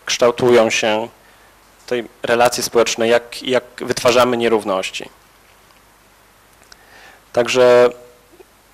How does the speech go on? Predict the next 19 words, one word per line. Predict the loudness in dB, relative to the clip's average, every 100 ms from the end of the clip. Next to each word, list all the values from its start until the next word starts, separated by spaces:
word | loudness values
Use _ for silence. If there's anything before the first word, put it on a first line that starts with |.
| _ _ _ _ _ _ _ _ _ -2
udział | 0 2 2 2 -2 -8 -16 -20 _
tych | -12 -12 -20 -20 -20 _
podatków | -4 -2 -2 -4 -6 -8 -10
pośrednich, | -4 0 0 0 -4 -14 -20 -20 -20 -20 -6
zwanych | -2 0 0
często | -4 0 2 2
podatkami | 0 -8 -6 -2 0
aksamitnymi, | 0 0 -2 -4 -6 -6 -6 -8 -16 -20 _ _
e, | -12 -10
dlatego | -4 -4 -2 -2 -2
że | 0 -2 -2 -6 _ -20 _
są | -8 -6 -6 -8 -14 _ -16
niewidoczne | -12 -6 0 0 0 -6
wręcz, | -6 -8 -10 -16 -18 -20 -20 _ _ -20 -20 -20 _ _ _ _ -8
e, | -4 -2 -2
stanowią | -4 -4 -2
jakby | -2 -4
cenę | -4 -2 -4
produktu. | -4 -4 -6 -8 -14